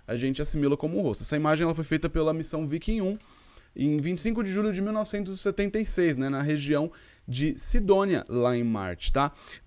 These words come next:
Tiveram outros casos também que eles não são ligados diretamente à pareidolia, mas, eh, que também chamaram a atenção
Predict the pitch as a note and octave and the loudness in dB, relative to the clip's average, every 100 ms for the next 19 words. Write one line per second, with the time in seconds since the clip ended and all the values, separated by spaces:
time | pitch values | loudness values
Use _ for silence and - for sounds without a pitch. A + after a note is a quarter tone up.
0 | - - G3 A3+ C#4 B3 A#3 F#3+ - E3+ | -10 -2 4 6 6 4 2 -2 0 2
1 | D#3+ C#3 C#3+ E3+ G3 F#3+ F#3 A3 A#3 - | 2 2 -4 -2 -2 -2 -2 -4 -4 -2
2 | G#3 G3+ D#3+ E3+ F#3 F#3+ D3+ G3+ F#3+ F#3+ | -2 0 2 2 2 -2 0 4 4 4
3 | F#3 F#3+ - G3 - E3+ G3+ G#3 F3+ F3+ | 0 -2 -4 -6 -4 0 0 2 4 6
4 | F3 F3+ F3+ G3 B2+ F#2+ - - - - | 6 4 4 4 2 0 -12 -20 -14 -2
5 | F3+ E3 E3+ G#3 - - D3 D3+ D3+ G3+ | 4 6 6 2 -2 0 4 4 4 2
6 | - E3 D#3+ F3+ E3 D#3 D#3+ E3+ G3 - | 2 2 0 0 0 2 2 0 -2 2
7 | C#3+ D3+ | 2 2